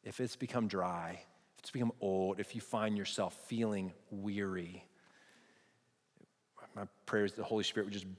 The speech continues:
blow a fresh wind into you today. Just blow a fresh wind into your heart for the name of Jesus. So let's look at him. Can we look at him? Can we look at him? Yeah. Awesome. Good. That was good. That was, like, the best one ever.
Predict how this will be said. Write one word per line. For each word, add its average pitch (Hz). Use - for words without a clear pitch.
blow 95
a 82
fresh -
wind 87
into 90
you 82
today. 76
Just 101
blow 95
a 85
fresh -
wind 87
into 107
your 101
heart 87
for -
the 90
name 95
of 87
Jesus. 90
So -
let's 175
look 156
at 107
him. 95
Can 139
we 135
look 151
at 185
him? 202
Can 143
we 123
look 160
at 202
him? 220
Yeah. -
Awesome. 143
Good. -
That 453
was 269
good. 277
That 170
was, 277
like, 247
the 160
best 202
one 254
ever. 160